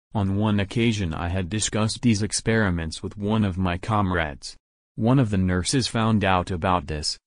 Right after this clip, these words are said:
and he came to see me and asked me if I was already tired of living, because I was talking about such matters. But,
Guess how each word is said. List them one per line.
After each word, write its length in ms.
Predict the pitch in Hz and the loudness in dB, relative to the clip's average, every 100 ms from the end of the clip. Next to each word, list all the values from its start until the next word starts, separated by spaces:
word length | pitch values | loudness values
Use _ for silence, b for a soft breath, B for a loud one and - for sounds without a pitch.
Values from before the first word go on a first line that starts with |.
| - | -4
and 180 | 110 104 | 0 2
he 120 | 117 | 0
came 280 | - 117 120 | 0 0 2
to 100 | 110 | 0
see 200 | 95 95 | -2 0
me 340 | 90 104 110 110 | 2 0 0 -2
and 200 | 95 101 | -2 0
asked 340 | 113 123 - | 0 0 0
me 160 | 120 113 | 2 2
if 120 | 104 | 2
I 140 | 110 107 | 2 4
was 240 | 110 104 | 2 0
already 480 | - 123 127 117 104 | 0 2 2 2 0
tired 540 | - 113 107 87 82 | -2 -4 0 0 -2
of 120 | 85 | -2
living, 380 | 95 98 80 71 - _ | 2 0 -2 -10 -16 _
because 340 | 95 90 113 107 | -6 -4 -2 2
I 140 | 107 | 2
was 200 | 110 107 | 4 0
talking 440 | - 117 104 127 110 | 0 0 2 2 2
about 340 | 95 95 95 | 2 2 2
such 300 | - 123 117 | 2 0 0
matters. 580 | 104 113 95 69 - - _ _ _ - | 0 0 -2 -6 -12 -16 _ _ _ 0
But, 320 | 104 95 | 2 2